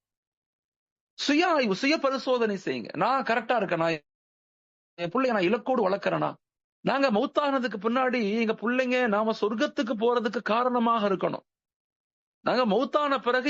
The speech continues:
எங்களுக்காக துவா செய்து அல்லாஹ்ட்ட மன்றாடக்கூடிய குழந்தைகள் வேணும். கைவிட்டக்கூடாது. உலகத்தினுடைய இன்பங்கள்ல மூழ்க செஞ்சிடாதீங்க. அன்பு செலுத்துங்க, அரவணைச்சு வாழுங்க, ஆனா ஒழுக்கத்தை கற்றுக் கொடுங்க. தான்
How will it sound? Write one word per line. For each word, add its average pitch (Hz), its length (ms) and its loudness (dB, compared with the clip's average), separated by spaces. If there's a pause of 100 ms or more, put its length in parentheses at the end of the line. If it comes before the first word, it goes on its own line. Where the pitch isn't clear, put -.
எங்களுக்காக 254 600 0
துவா 226 200 2 (160)
செய்து 247 240 0 (100)
அல்லாஹ்ட்ட 254 380 0 (100)
மன்றாடக்கூடிய 277 760 0 (120)
குழந்தைகள் 262 480 0
வேணும். 202 260 -2 (1200)
கைவிட்டக்கூடாது. 240 680 0 (1160)
உலகத்தினுடைய 220 680 0
இன்பங்கள்ல 262 520 0 (100)
மூழ்க 262 320 -2
செஞ்சிடாதீங்க. 139 500 -4 (920)
அன்பு 320 260 2
செலுத்துங்க, 226 400 0 (760)
அரவணைச்சு 294 520 0
வாழுங்க, 226 280 2 (400)
ஆனா 180 120 0 (120)
ஒழுக்கத்தை 247 500 0
கற்றுக் 165 280 -2
கொடுங்க. 120 220 -4 (1120)
தான் 247 220 2